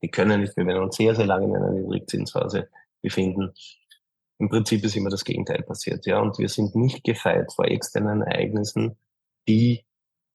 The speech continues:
das Ganze ganz schnell wieder, ja, das braucht nur ein großes externes Ereignis, einen Dominoeffekt auslösen. Das Ganze kann ganz, ganz schnell wieder Richtung talwärts schauen.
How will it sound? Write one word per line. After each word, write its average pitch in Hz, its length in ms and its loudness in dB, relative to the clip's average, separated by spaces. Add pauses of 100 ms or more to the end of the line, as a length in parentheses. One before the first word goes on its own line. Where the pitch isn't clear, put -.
(320)
das - 160 -2
Ganze - 300 0
ganz - 300 0
schnell - 280 0
wieder, - 340 -4
ja, - 280 2
das - 180 -6
braucht 131 240 0
nur - 120 -2
ein - 260 -2
großes 135 420 -2
externes 127 560 -2
Ereignis, 123 520 2
einen 113 180 0
Dominoeffekt 120 680 0
auslösen. 110 600 -2 (360)
Das - 120 -6
Ganze - 300 -2
kann - 240 -4
ganz, - 280 -4
ganz - 240 -6
schnell - 500 -6
wieder - 580 -2 (340)
Richtung - 400 -4 (260)
talwärts 92 460 2
schauen. - 300 -8